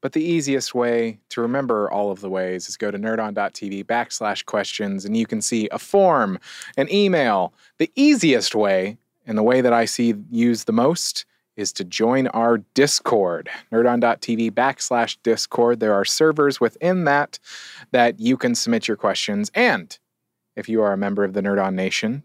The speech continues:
powered by Patreon, not only do you get to support us and get a whole bunch of bonus content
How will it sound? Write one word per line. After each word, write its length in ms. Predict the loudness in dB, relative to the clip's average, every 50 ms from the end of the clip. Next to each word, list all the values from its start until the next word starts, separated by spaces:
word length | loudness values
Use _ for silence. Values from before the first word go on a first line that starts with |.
| _
powered 260 | -6 -2 -2 -2 0 0
by 100 | -2 -4
Patreon, 520 | -2 -2 -4 -4 -2 -2 -2 -2 -2 -2 0
not 160 | 2 2 2 2
only 300 | 2 0 0 2 0 0
do 80 | 0 0
you 160 | 2 2 2
get 240 | 2 2 0 0 0 -4
to 340 | 0 0 2 2 2 0 -2 -8 -20 -20 -20 -20 -20 -20 -20 -18 _
support 420 | -4 -4 -4 0 2 4 4 6 6
us 200 | 4 4 2 -2
and 100 | -2 2
get 200 | 2 2 0 0 _ _ _ _
a 120 | 2 2 2
whole 260 | 2 4 6 6 6
bunch 240 | 6 4 2 2 2
of 80 | 0 2
bonus 260 | 2 2 2 2 0
content 680 | 0 0 2 2 2 2 2 0 0 0 -2 -4 -10